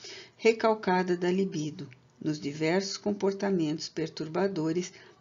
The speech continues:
que afetam a criatura humana. Isso porque, remanescente de suas experiências coevas,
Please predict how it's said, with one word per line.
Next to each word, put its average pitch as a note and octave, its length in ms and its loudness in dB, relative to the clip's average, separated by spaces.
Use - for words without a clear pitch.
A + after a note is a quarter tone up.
que - 120 2
afetam F#3+ 600 4
a F3+ 60 4
criatura F3 540 -2
humana. C3 500 -4
Isso G#3 360 4
porque, E3 580 0
remanescente G3 840 4
de F3 140 -4
suas D3+ 340 -2
experiências D#3 920 -2
coevas, D3+ 720 0